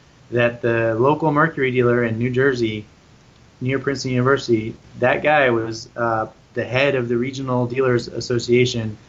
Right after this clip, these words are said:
that was responsible for the big sponsorship of the Mercury Pro Team, um,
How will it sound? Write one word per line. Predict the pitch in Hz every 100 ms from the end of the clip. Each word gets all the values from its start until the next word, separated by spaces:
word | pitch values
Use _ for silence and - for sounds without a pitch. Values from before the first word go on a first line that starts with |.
| - -
that | 123
was | 120 117
responsible | 117 - 127 127 120 120
for | 120 110
the | 110
big | 127 123
sponsorship | 123 120 120 120 113 117 107 -
of | 113 113 107
the | 107 104
Mercury | 104 120 120 113
Pro | 104 127 131
Team, | 131 101 92 92 - - - - -
um, | 117 110 107 101